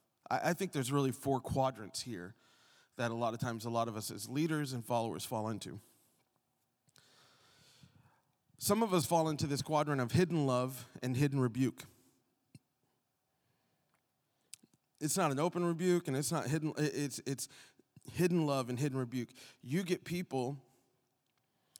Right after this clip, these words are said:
when you do this, you, you don't give encouragement and you don't give feedback. And you just keep all of it hidden, what you do is you get people who never know where they stand,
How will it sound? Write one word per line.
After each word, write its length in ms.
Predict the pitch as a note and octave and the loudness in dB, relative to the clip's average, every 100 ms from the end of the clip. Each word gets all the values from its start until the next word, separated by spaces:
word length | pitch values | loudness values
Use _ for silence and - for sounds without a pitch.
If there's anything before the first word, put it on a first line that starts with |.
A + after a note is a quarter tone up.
| - _ - | -20 _ -6
when 200 | C#3+ D#3 | -2 0
you 80 | D3 | 0
do 220 | C3+ F3+ | 0 -2
this, 500 | D#3+ C#3 B2 - - - | 0 -2 -4 -6 -8 -8
you, 180 | C3+ C3+ | -6 -4
you 140 | C3+ C3 | -4 -2
don't 300 | D3 D3 C3+ | 0 0 -2
give 220 | C#3 A#2 - - | -4 -4 -12 -12
encouragement 640 | C#3 B2+ D#3+ E3+ D3+ E3+ - | -8 -2 0 0 -2 -6 -4
and 200 | C#3+ D#3 | -4 0
you 80 | D3+ | 2
don't 320 | C#3 C#3 B2+ | 2 0 -4
give 320 | C#3 C3 B2 | -2 0 0
feedback. 600 | - C#3 B2 G#2+ - - - _ _ _ _ _ _ _ _ _ _ _ _ _ B2+ | -2 -4 -2 -4 -6 -12 -20 _ _ _ _ _ _ _ _ _ _ _ _ _ -8
And 100 | B2+ | -4
you 80 | |
just 160 | B2+ B2+ | -2 -2
keep 220 | - C3 | -2 -4
all 220 | - C#3 C3+ | 0 0 0
of 80 | |
it 80 | B2 | -4
hidden, 400 | A#2+ C3+ D3+ F3 - - - | -4 -4 -4 -8 -12 -20 -4
what 160 | C#3+ C#3+ | 0 2
you 80 | D3+ | 2
do 200 | D#3 D#3 | 4 4
is 140 | B2 | 4
you 80 | C#3+ | -2
get 140 | C#3 | -2
people 300 | C3 D3 C#3 | -2 -2 0
who 120 | B2+ | 0
never 240 | B2+ C3 C3+ | 2 0 0
know 180 | C#3 C#3 | -2 -2
where 100 | C#3+ | -2
they 100 | D#3 | -4
stand, 560 | - C3 A2+ G#2+ C3 | -4 -4 -4 -6 -8